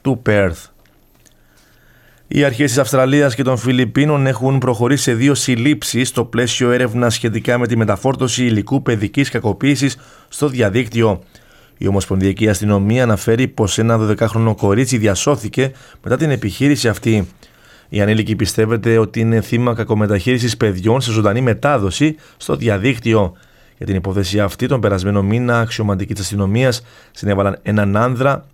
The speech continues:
μετά από έφοδο στο προάστιο του North Rocks στο Σίδνεϊ.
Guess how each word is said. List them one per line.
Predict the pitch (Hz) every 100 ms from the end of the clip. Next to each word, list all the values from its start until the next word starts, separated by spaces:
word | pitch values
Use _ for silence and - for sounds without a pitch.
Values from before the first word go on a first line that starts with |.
| _
μετά | - 90
από | 110 101
έφοδο | 95 101 101 101
στο | 98
προάστιο | 104 101 - 104
του | - 98
North | 120 104 95 98
Rocks | 131 127 - - -
στο | - - 143
Σίδνεϊ. | 117 101 101 98